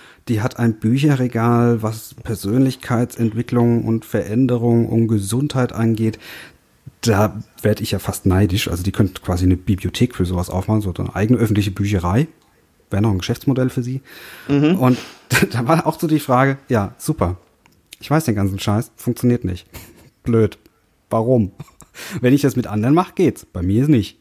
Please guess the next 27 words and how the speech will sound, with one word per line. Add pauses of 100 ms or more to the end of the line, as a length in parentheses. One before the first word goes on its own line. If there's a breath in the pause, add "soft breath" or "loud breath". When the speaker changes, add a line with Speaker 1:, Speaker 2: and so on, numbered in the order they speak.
Speaker 1:
Ist
das
kaputt?
Bin
ich
kaputt?
Was
ist
denn
hier
los? (500 soft breath)
Speaker 2:
Mhm. (440)
Speaker 1:
Und (680)
da
<laughs>
haben
wir
uns
mal
verschiedene
Sachen
einfach
mal
angeschaut,
haben
mal
geguckt,